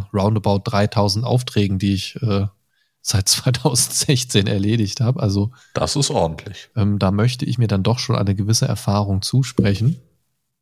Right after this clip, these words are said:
Speaker 1: weil die Masse, die man dann macht, hat natürlich auch so einen gewissen Querschnitt, wofür gewisse Dinge benötigt werden und wo eben nicht.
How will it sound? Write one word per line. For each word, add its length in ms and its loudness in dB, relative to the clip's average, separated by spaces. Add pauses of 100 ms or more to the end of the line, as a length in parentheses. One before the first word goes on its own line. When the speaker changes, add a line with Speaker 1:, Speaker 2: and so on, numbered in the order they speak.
(560)
Speaker 1:
weil 320 0
die 340 0 (200)
Masse, 440 0
die 120 0
man 180 2
dann 140 2
macht, 360 -2
hat 180 0
natürlich 340 0
auch 80 0
so 100 0
einen 100 0
gewissen 280 2
Querschnitt, 520 0
wofür 400 0
gewisse 300 0
Dinge 220 2
benötigt 500 0
werden 240 0
und 140 -4
wo 140 0
eben 180 -2
nicht. 260 0